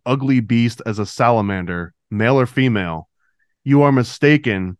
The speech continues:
That is merely the idea which ignorant painters and sculptors have of them." Talking about salamanders.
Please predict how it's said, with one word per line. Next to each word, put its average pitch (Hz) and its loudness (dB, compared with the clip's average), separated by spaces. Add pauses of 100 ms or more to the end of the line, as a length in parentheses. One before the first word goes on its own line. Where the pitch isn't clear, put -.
(400)
That 131 2
is 110 0
merely 147 4
the 143 2
idea 127 2
which 113 -2
ignorant 135 0
painters 131 -2
and 110 -6
sculptors 123 -4
have 113 0
of 92 -4
them." 90 -6
Talking 117 -2
about 107 -2
salamanders. 92 -6